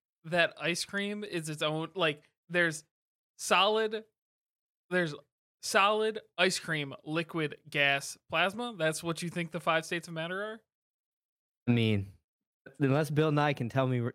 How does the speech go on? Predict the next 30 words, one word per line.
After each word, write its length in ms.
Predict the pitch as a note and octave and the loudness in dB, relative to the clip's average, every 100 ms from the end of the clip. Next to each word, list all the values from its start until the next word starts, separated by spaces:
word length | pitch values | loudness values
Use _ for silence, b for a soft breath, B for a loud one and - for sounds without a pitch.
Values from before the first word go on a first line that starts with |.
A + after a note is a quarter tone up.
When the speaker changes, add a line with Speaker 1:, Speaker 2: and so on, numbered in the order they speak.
| C#3+ | -4
Speaker 2:
something 360 | - C3+ A#2 | -2 0 0
different. 440 | A2+ C3+ A2 G#2 G2+ _ _ _ _ _ _ _ | 0 -2 -2 -6 -8 _ _ _ _ _ _ _
Speaker 1:
Don't 160 | G3+ G#3 | -8 -6
challenge 380 | F3 C3 B2 B2+ | -6 -8 -10 -16
him. 200 | C3 D3+ _ | -18 -20 _
Bill 120 | F#3 | -2
Nye 180 | F#3+ E3 | 0 2
will 200 | D#3 E3+ | 2 0
come 220 | F3 F3 | 0 0
on 340 | D3+ C#3 C3+ C3+ _ _ - | 0 0 -4 -10 _ _ -6
and, 140 | D3 | -6
like, 240 | C#3+ C3 - | -4 -6 -8
quote 380 | - F3 F3 - | -4 0 0 -2
tweet 260 | E3 D3 | -2 0
us 160 | C3 C#3 | 0 -4
or 80 | C3+ | -6
something 400 | C#3+ C3 C3 C3 | -6 -6 -6 -6
and 100 | C3 | -4
be 100 | C#3 | -2
like, 360 | C3 B2+ - _ _ _ | -2 -4 -8 _ _ _
"Actually," 840 | G4 F4 - - D#3+ C3+ A#2+ A2 C#3 _ _ | 2 2 2 -2 -2 -2 -6 -8 -12 _ _
and 100 | E3+ | -4
then 140 | G3 | -2
we're 100 | A#3 F3+ | 0 2
all 160 | E3+ | 2
gonna 160 | D#3+ C3 | 2 -6
look 160 | A#2+ - | -10 -12
like 180 | A2+ | -16
fools, 320 | _ B2 A2 - | _ -18 -16 -12
Joe. 260 | C3 B2 | -10 -10